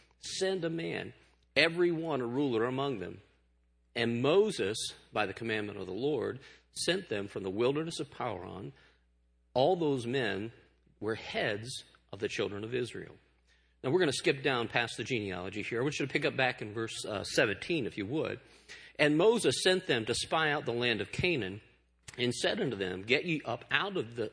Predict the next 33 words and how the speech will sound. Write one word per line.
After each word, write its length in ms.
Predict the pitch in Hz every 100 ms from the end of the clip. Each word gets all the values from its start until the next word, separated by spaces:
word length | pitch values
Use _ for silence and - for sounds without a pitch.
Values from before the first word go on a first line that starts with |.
| -
uh, 120 | 127 -
out 280 | 135 180 -
this 240 | 123 127 135
way 380 | 156 147 107
southward, 800 | 110 - 151 208 202 - 95 104 - - _ _ -
and 220 | 113 104
go 240 | 139 165
up 280 | - 165 170
into 220 | 123 135
the 80 | 127
mountains, 560 | 160 190 - 101 - - _ _ -
and 180 | - 143
see 280 | - 202 208
the 100 | 208
land, 440 | 196 185 120 98
what 200 | 117 151
it 100 | 185
is, 420 | 175 120 104 107 -
and 160 | 110
the 60 | 110
people 460 | - 233 - 117
that 180 | 104 117
dwelleth 440 | 127 147 185 127 -
therein, 520 | 98 92 90 90 117
whether 260 | 113 131
they 140 | 117 110
be 160 | 101
strong 420 | - - 107 107 139
or 80 |
weak, 400 | 139 101 98 131 -
few 340 | - 117 135
or 80 | 190
many, 400 | 120 95 92 101